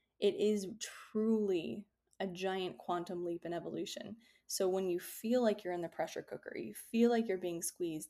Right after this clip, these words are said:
that's because you are. <laughs> That's because you are. And if you're here in this life now, it's because you're being called to really leap.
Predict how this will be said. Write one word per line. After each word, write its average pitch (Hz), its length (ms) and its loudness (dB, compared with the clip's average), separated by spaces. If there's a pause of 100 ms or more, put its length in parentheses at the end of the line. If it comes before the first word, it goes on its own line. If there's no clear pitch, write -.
(120)
that's - 260 0
because 202 260 -8
you 170 120 -8 (160)
are. - 340 -2
<laughs> - 1040 -4
That's 190 200 2
because 202 260 2
you 180 120 0
are. - 320 -2 (600)
And 180 540 2 (340)
if 190 200 0
you're 180 100 2
here 180 580 0 (760)
in 190 200 0
this 170 220 -2
life 165 420 0 (140)
now, 170 640 -2
it's 185 160 -6
because 175 380 -4
you're 170 120 -2
being 165 320 -6
called - 520 -2 (280)
to - 460 -4 (460)
really 185 520 0
leap. 190 380 -4